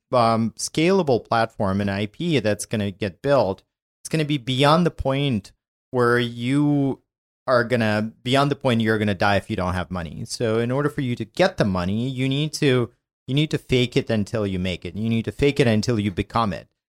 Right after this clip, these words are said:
And becoming the part, it's the building part, it's the scaling part. So you can't can jump into that,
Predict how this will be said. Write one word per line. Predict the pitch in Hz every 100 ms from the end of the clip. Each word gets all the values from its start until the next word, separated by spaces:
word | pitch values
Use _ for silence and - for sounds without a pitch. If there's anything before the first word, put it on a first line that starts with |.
| -
And | 131 113
becoming | 135 - 196 220 175
the | 131
part, | - 104 92
it's | 104 -
the | 131
building | 101 131 113 101
part, | 92 92 87
it's | 95 -
the | 110
scaling | - 151 151 107
part. | - 82 95
So | - 123
you | 117 131
can't | - 202 202 185 127 - _ _
can | - 180 131
jump | 127 123 127
into | 123 101 110 98
that, | 98 98 - -